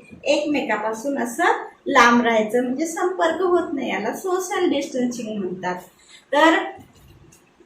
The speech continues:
या सगळ्या नियमाचं पालन करून आता तुला कोरोना समजलं की नाही?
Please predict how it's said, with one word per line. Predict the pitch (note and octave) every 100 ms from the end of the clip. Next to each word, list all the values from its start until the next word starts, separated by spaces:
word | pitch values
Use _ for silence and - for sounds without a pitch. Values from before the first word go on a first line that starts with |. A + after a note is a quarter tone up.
| -
या | A3+ C#4
सगळ्या | C#4 B3+ C4+ C#4
नियमाचं | D#4 D#4+ C4+ C4+ B3+ B3+
पालन | B3+ B3+ B3 B3
करून | B3 C4 B3+ A#3+
आता | A#3 B3+
तुला | C4+ C4
कोरोना | - C4+ C4+ B3
समजलं | - D4 C#4+ B3 B3
की | B3
नाही? | A3 F3+